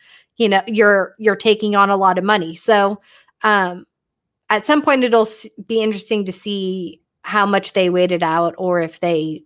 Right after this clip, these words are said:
veer into a, um, non, you know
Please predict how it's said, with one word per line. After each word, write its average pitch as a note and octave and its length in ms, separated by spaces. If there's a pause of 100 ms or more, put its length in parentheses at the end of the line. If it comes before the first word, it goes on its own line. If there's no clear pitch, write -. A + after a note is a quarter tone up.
veer F#3+ 460
into F#3 460
a, F3 400 (480)
um, F3+ 420 (260)
non, G#3+ 880 (340)
you G3+ 140
know E3+ 320